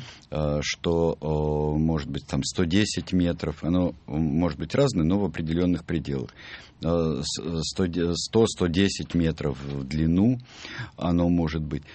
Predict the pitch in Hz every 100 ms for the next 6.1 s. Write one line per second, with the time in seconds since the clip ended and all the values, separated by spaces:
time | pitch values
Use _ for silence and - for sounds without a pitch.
0 | - - - 98 175 156 113 127 143 117
1 | 98 85 - 85 87 82 - - - 107
2 | 104 175 147 131 123 - 107 90 71 67
3 | - 69 92 87 69 62 80 85 95 -
4 | 104 107 120 147 101 - 85 85 110 -
5 | 82 - 73 69 65 62 - 58 - -
6 | -